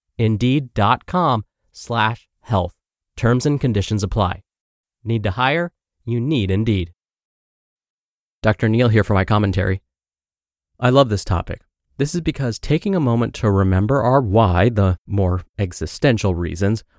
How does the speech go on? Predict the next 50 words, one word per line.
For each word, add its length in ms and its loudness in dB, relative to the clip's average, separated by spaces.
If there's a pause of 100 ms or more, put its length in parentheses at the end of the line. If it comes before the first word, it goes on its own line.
why 300 0
we 160 -4
chose 380 -4
to 80 -10
put 180 -4
ourselves 420 -2
through 220 -2
something, 500 0 (380)
is 240 4
an 80 2
effective 420 0
motivator 600 0 (480)
for 140 2
anything, 380 0 (460)
not 160 2
just 220 -8
those 240 0
things 340 -2
health 280 0
or 60 2
fitness 400 -2
related. 420 -4 (800)
On 100 2
the 60 0
first 260 0
day 80 4
of 100 0
class, 520 -6
well, 400 -8
that's 220 -6
a 40 -2
lie. 380 -4 (180)
Really, 360 2 (380)
any 260 2
time 400 0
I 120 0
notice 320 -4
my 80 -2
students 400 -4
are 60 0
starting 400 2
to 80 2
lose 320 2
some 200 2
of 60 2
their 120 4
motivation 640 2
for 120 -2
their 140 -2
coursework, 560 0